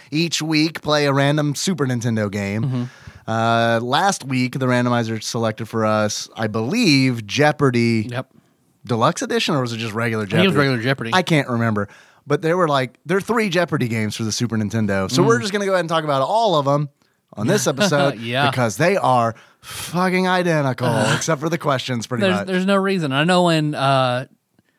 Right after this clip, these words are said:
Speaker 2: what, the Jeopardy that we played, there are one thousand forty questions.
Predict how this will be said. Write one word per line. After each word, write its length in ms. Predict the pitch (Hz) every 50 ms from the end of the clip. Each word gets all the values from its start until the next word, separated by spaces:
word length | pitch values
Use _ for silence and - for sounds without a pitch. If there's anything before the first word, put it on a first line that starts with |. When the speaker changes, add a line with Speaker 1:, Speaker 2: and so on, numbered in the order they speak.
| _ _ _
Speaker 2:
what, 280 | - 131 127 120 113 110
the 40 | 120
Jeopardy 380 | 127 143 165 165 160 170 165 156
that 180 | 156 156 143 131
we 100 | 139 143
played, 580 | 135 - 160 160 156 143 135 127 131 131 127
there 220 | 127 127 127 123 127
are 400 | 127 127 123 123 120 117 113 _ _ _ _ _ _ _
one 300 | 117 117 160 185 202 190
thousand 400 | - 180 175 180 170 180 180 170
forty 320 | - - - 151 165 160 156
questions. 720 | 151 - - 135 120 - - - 107 101 110 - -